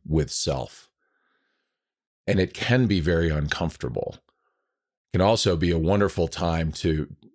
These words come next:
get to know oneself and certainly improve and,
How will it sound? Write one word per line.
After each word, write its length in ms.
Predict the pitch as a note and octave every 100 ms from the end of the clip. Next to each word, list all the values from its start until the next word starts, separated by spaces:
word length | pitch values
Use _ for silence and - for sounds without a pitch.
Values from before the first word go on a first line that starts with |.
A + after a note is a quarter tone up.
| _ _ F2+
get 180 | G2 E2+
to 100 | -
know 640 | E2+ D#2+ F2 G#2+ G#2 F2 B1+
oneself 920 | C#2+ D2+ C2+ - - - - - - _ _ _ _ _ _ _
and 340 | G2 G2+ G2+
certainly 440 | - A#2 G2 G2+ G2
improve 600 | F2 - A#2+ B2 A2+ G2
and, 220 | F2